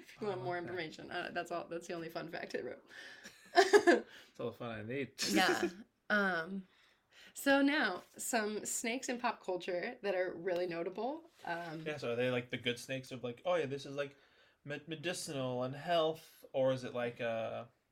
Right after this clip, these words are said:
Speaker 2: you know, "Eat that apple"
Speaker 1: <laughs>
Speaker 2: kind of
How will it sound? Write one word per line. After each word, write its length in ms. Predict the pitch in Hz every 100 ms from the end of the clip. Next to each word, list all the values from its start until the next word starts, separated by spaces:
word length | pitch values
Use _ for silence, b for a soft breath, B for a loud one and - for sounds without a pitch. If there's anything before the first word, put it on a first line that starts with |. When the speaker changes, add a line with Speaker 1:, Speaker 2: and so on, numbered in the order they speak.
| _ _ _ -
Speaker 2:
you 100 | 127
know, 160 | 110 113 _ _ _ _ _ _
"Eat 160 | 135 131
that 180 | 135 135
apple" 480 | 160 - 135 135 - _
Speaker 1:
<laughs> 160 | _ 277
Speaker 2:
kind 720 | 277 262 - - - 139
of 60 | 127